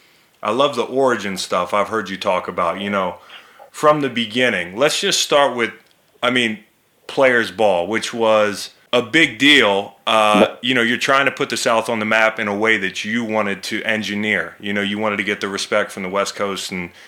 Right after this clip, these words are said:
Speaker 1: and the people in New York. I heard you talk about the reverence you had for New York. What went into making that perfect? 'Cause I know not only was it the first step, but you had a lot of runway before the album came out. That was on the Christmas album.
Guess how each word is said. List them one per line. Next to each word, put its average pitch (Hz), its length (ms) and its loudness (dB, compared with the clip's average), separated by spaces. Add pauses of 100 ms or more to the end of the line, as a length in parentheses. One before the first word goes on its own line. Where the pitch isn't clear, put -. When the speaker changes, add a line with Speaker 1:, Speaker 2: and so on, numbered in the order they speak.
(120)
Speaker 1:
and 95 100 -6
the 92 60 -6
people 101 320 -6
in 95 100 -4
New 95 60 -4
York. 95 260 -2
I 90 60 0
heard 101 240 -6
you 101 80 -8
talk 95 240 -2
about 92 240 -2
the 87 60 -8
reverence 95 420 -2
you 92 100 -2
had 95 160 0
for 98 140 -8
New 92 100 -6
York. 90 340 -4 (300)
What 127 260 2
went 151 180 0
into 127 360 -2
making 110 460 -2
that 104 240 0
perfect? 101 460 -6
'Cause 98 120 -10
I 107 80 0
know 120 320 0 (420)
not 123 220 2
only 139 240 0
was 117 260 -2
it 98 80 -12
the 98 80 -6
first 123 460 -4
step, 127 580 -2 (180)
but 113 260 -2
you 156 100 -6
had 143 220 2
a 110 60 0
lot 117 200 2
of 101 100 -2
runway 131 360 -2
before 107 340 -6
the 98 140 -4
album 123 260 0
came 104 260 -4
out. 95 220 -2 (340)
That 135 200 2
was 135 120 -6
on 120 140 0
the 104 80 -4
Christmas 131 520 -4
album. 87 360 -2